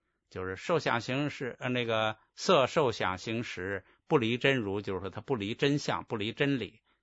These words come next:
就是受想行识都是空。不管你说是，说梦里的物质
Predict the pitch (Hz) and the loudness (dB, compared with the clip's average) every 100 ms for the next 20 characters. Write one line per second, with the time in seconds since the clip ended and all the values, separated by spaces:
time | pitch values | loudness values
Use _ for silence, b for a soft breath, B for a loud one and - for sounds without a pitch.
0 | _ - 92 - 85 - _ - - 120 | _ -8 -8 -6 -10 -10 _ -8 0 0
1 | 92 98 85 - 92 107 - 95 92 92 | 0 -2 -2 -4 -8 -8 -8 -12 -12 -12
2 | - 95 - - - 98 b b - 190 | -8 -8 -8 -14 -14 -14 b b 0 2
3 | 113 107 123 90 - 123 120 - - _ | 6 4 4 -4 -2 -2 -2 -8 -16 _
4 | _ - 113 117 - - 160 160 151 180 | _ -4 -2 -2 -6 -2 2 6 6 8
5 | 185 113 107 | 6 6 0